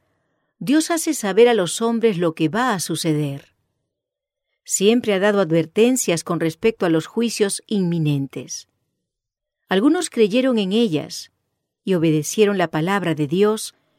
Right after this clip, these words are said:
y escaparon así a los juicios que cayeron sobre los desobedientes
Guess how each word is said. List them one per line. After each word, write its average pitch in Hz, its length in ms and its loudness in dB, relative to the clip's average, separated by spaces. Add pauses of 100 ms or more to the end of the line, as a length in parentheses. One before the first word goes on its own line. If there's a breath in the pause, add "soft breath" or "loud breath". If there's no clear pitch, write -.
(340)
y 226 80 0
escaparon 302 540 0
así 294 400 0
a 277 60 2
los 180 160 0
juicios 233 420 -2
que 170 140 -4
cayeron 185 560 2
sobre 233 400 0
los 165 160 0
desobedientes 156 1040 0